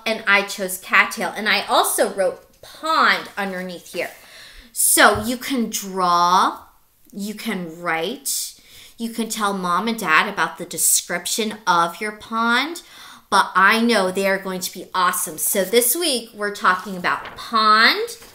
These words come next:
we're talking about our letter M, and I want you to remember M says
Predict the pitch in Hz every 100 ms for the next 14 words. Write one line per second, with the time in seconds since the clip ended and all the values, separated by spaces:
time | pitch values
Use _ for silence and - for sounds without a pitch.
0 | - _ - 220 214 220 196 220 202 196
1 | 175 175 185 180 185 202 233 - 277 294
2 | 262 220 240 392 - _ _ _ _ _
3 | _ _ _ _ _ _ _ 214 226 220
4 | 214 214 214 - - - 214 254 302 277
5 | 240 - 208 220 254 381 302 214 202 233
6 | 480 - - - _ _ _ _ - -
7 | 254 226 226 269 339 226 175 - - 220
8 | 220 320 403 - 254 196 185